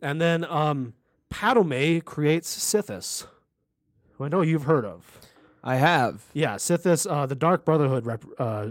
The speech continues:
Speaker 1: worship Sithis.
Speaker 2: Worship Sithis,
Speaker 1: So
Speaker 2: yeah.
Speaker 1: Sithis, um, represents nothingness, represents the void.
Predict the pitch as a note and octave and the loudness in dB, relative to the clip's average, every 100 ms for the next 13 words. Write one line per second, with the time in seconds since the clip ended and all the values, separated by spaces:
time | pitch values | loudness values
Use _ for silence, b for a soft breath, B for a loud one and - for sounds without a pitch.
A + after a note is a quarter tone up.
0 | A#2+ C3 B2 A2+ - A#2+ C#3 A#2+ C3+ - | -6 -6 -4 -8 -8 0 0 2 -4 -4
1 | B2+ A2 G2+ G#2+ - D#3 G2 F#3+ F3+ F3+ | -4 -4 -8 -6 2 2 4 2 6 4
2 | D#3 - - D#3 C#3+ C3+ B2+ D3 D3+ C#3+ | 4 -2 -2 0 2 0 -2 0 0 0
3 | C3+ C3 D3 C#3+ D3 C#3+ B2 C3+ - C3+ | -6 -4 -2 0 0 -2 0 -2 -2 -6
4 | A#2+ A#2 A2+ A#2+ A2+ A#2 | -6 -6 -4 -2 -2 -4